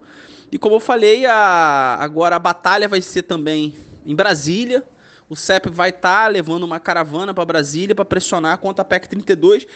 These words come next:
que ataca o serviço público em geral, né? Nacional em geral. Nós vamos tá nos somando aos companheiros da C N T E, que é a Confederação Nacional dos Trabalhadores de Educação, e outras categorias nessa pressão no dia dezenove e vinte de outubro.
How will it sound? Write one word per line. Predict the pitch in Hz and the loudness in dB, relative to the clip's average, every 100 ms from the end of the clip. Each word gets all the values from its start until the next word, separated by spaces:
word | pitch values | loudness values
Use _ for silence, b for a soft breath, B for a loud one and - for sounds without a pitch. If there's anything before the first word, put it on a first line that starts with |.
| B B | B B
que | - | -2
ataca | 240 - 247 | -2 -2 -6
o | |
serviço | - 254 254 - | -4 -6 -6 -8
público | 262 254 262 | -8 -4 -4
em | |
geral, | 262 269 190 185 156 - | 2 2 2 0 -4 -12
né? | 139 160 | -8 -6
Nacional | 165 180 - 180 165 180 | -4 -6 -6 -4 -2 -2
em | |
geral. | 180 175 156 185 240 B B B | 0 0 2 2 0 B B B
Nós | 151 | -10
vamos | 180 | -6
tá | 190 | -4
nos | 202 214 | -4 -4
somando | 247 220 180 226 196 | -4 -2 0 0 2
aos | 156 | 0
companheiros | - 175 180 165 175 170 | -2 -2 2 4 2 0
da | 151 156 | 0 0
C | 165 180 | 0 -2
N | 175 | -2
T | 175 | 0
E, | 165 156 170 220 277 b b b b - | 2 4 4 0 -4 b b b b -18
que | - | -12
é | 151 | -10
a | |
Confederação | 160 156 160 160 156 175 | -8 -6 -2 0 0 -2
Nacional | 170 170 156 | -2 -2 -4
dos | 156 | -2
Trabalhadores | 156 151 151 151 | -2 0 0 -2
de | 151 | -2
Educação, | 151 151 160 160 156 | -2 -2 -2 0 2
e | 160 | 4
outras | 202 269 233 | 4 2 -6
categorias | 202 196 175 175 160 180 220 | -6 -4 -2 -2 -2 -6 -6
nessa | 202 208 | -6 -8
pressão | 196 202 - 190 | -6 -4 -2 -2
no | 196 | 0
dia | 202 | 0
dezenove | 190 202 190 202 | 0 -2 -2 -2
e | |
vinte | 196 202 | -4 -4
de | 196 | -2
outubro. | 226 208 160 113 117 | 0 2 2 0 -12